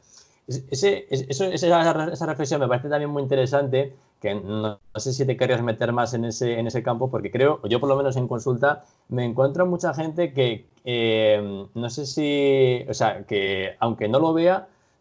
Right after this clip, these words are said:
eh, su principal placer en la vida es la comida. Entonces, <laughs> al final tienes ahí un problema, o sea, acabas de descubrir, ¿no? O la, la base de, de todo el iceberg, por así decirlo, que, que, que, que estaba escondido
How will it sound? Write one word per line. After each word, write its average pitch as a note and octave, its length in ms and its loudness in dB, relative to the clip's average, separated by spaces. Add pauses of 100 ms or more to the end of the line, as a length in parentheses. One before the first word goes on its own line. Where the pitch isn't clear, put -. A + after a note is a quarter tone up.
(140)
eh, G#2+ 600 0
su - 140 -4
principal A2 420 2
placer D3+ 540 2 (120)
en C3 140 0
la B2+ 120 4
vida D3+ 460 0
es D3 140 -2
la A2 160 2
comida. E3 300 0 (500)
Entonces, C3+ 880 -2 (120)
<laughs> - 120 -18
al C3 200 2
final C#3+ 280 0
tienes F#3+ 260 -2
ahí D3+ 200 4
un C3+ 140 -4
problema, C3 520 4
o A#2+ 40 -4
sea, A#2+ 120 2 (120)
acabas D#3 380 2
de D#3+ 100 -4
descubrir, C#3+ 580 -2
¿no? D3+ 320 -6
O B2 100 -6
la, A2+ 600 2 (400)
la A#2+ 260 4
base E3 420 0
de, C3 340 -4
de B2 180 -4
todo D3+ 480 -2
el C#3 160 2
iceberg, C3 420 -2
por B2 160 0
así C3 200 -2
decirlo, C#3+ 480 0
que, A2 160 0
que, A2 400 0
que, A2+ 160 -2
que A2+ 60 -4
estaba C#3+ 240 2
escondido C#3 680 -2